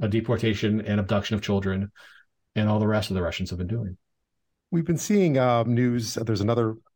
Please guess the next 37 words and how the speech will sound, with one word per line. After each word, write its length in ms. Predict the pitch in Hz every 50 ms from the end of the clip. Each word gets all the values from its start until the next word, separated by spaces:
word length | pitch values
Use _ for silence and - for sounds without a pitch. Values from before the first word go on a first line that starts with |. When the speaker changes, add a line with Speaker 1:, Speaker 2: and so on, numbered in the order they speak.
| _
Speaker 2:
no 120 | - 120 123
more 160 | 120 127 127
news 180 | 120 117 113 -
today 240 | - 123 123 117
of 80 | 117 101
a 180 | 107 107 104 104
three 240 | - - 143 127
billion 400 | 95 - 123 113 123 120 117 117
dollar 300 | 110 113 107 107 113 113
U 240 | 110 104 107 107 110
S, 300 | 107 113 113 - - - -
uh, 200 | - 123 110 107
military 400 | 104 113 113 117 127 131 113 110
Speaker 1:
Mm-hmm. 120 | 110 - 117
Speaker 2:
package 280 | 113 113 - 123 113 -
to 100 | - 120
Ukraine. 480 | 110 110 - - 127 127 131 135 127
We're 120 | 110 101 104
seeing 500 | - - - 131 123 123 120 117 117 -
allies 580 | - 120 123 127 123 120 120 120 120 120 117
of 80 | 107 104
Ukraine 440 | 110 110 - - 123 117 117 117 113
start 260 | - - 123 117 117
to 60 | - -
deliver 340 | 120 110 113 110 104 110
heavier 380 | 107 117 127 127 127 120 123 117
weapons, 500 | 104 113 117 117 143 139 160 156 120 -
maybe 200 | 139 143 139 143
not 240 | 127 127 123 123 - _ _
all 200 | - 139 139 151
the 100 | 143 139
weapons 320 | 120 120 101 - 110 90 92
Ukraine 260 | 98 - - 117 107
have 60 | 101
been 100 | 101 101
asking 340 | 104 107 107 - - 117 110
for, 260 | - 113 113 127 123